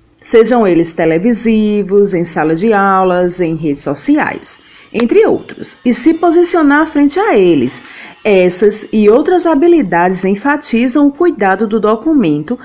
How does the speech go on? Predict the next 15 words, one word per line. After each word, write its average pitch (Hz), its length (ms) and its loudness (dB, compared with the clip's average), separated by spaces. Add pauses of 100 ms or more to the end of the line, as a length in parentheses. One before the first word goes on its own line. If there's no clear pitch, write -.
(220)
em 233 160 2
desenvolver 311 760 2
no 220 160 2
aluno 262 420 2
o 294 40 4
senso 294 420 0
crítico 185 600 -6 (280)
e 214 120 -2
promover 254 640 2
um 226 40 0
maior 220 380 2
engajamento 277 800 0
da 190 160 -2
comunidade 277 680 0
escolar 196 680 -2